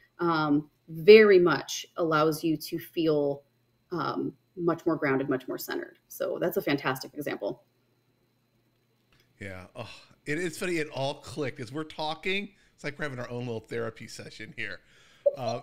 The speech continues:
Speaker 2: it's all clicking in my mind. And when you were starting to, I was like, "Oh, I know what I do. I, I know how I handle this."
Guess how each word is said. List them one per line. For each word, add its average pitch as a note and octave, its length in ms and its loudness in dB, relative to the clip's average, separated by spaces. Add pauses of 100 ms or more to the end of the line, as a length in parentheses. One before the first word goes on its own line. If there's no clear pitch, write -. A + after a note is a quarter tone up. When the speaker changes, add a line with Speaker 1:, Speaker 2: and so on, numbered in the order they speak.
Speaker 2:
it's C3+ 180 -6
all F3 180 -4
clicking G3+ 480 -6
in E3+ 100 -2
my D#3+ 160 -4
mind. D#3+ 440 -4
And C#3 160 -4
when D3 120 -6
you F#3 120 -4
were A3 80 -6
starting G3+ 320 -8
to, E3+ 60 -6
I F3 40 -4
was D#3+ 100 -6
like, D3+ 160 -4 (420)
"Oh, G#3 320 0
I F#3+ 120 0
know G#3+ 220 0
what F#3+ 220 0
I F3+ 120 0
do. A#3 520 -2 (560)
I, A3+ 240 -6 (240)
I A#3+ 140 -2
know A3+ 120 -2
how G3 180 -4
I G#3 120 -2
handle B3 420 -4
this." D3 420 -6